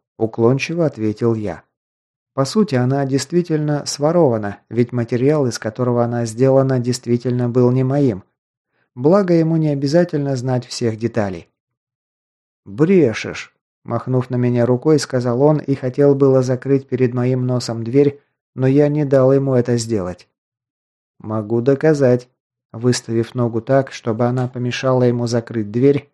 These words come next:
сказал я кузнецу с вызовом. «В общем, разбирайтесь», произнес то ли мне, то ли кузнецу староста и ушел, оставляя нас наедине.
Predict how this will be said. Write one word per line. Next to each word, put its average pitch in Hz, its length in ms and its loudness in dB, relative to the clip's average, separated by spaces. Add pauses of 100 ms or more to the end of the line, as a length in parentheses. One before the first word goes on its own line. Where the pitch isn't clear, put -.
сказал 135 480 0
я 135 140 4
кузнецу 120 680 -4
с - 120 -8
вызовом. 107 500 0 (1400)
«В 135 180 -4
общем, 185 540 2
разбирайтесь», 151 880 0 (380)
произнес 120 500 0
то 117 120 -6
ли 117 120 0
мне, 135 260 0
то 127 160 -2
ли 123 100 4
кузнецу 120 580 -2
староста 135 680 -4 (280)
и 190 120 0
ушел, 165 540 2
оставляя 123 640 -2
нас 117 340 -6
наедине. 113 640 -4